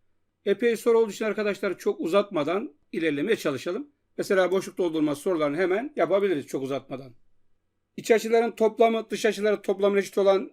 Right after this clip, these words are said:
çokgen, dörtgen biliyorsunuz. Çünkü dış açıların toplamı sabit üç yüz altmıştı. Sadece dörtgende iç açılar toplamı üç yüz altmış olur. Bu nedenle dörtgen diyoruz. Diğeri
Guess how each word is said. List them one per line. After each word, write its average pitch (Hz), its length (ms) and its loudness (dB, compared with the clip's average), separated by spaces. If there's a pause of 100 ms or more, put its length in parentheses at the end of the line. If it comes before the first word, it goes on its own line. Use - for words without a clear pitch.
(140)
çokgen, 180 500 -2
dörtgen 151 420 -2
biliyorsunuz. 135 480 -4
Çünkü 180 460 -2 (100)
dış - 140 -6
açıların 175 360 -2
toplamı 160 400 0
sabit 165 440 0
üç 147 140 -18
yüz 147 80 -6
altmıştı. 147 520 -6 (560)
Sadece 196 480 4
dörtgende 202 520 4
iç - 160 -4
açılar 147 340 -2
toplamı 143 520 -4
üç - 180 -12
yüz 135 80 -8
altmış 143 320 -8
olur. 160 260 -2
Bu 185 100 0
nedenle 156 580 0 (520)
dörtgen 151 420 0
diyoruz. 120 420 -16 (540)
Diğeri 226 500 4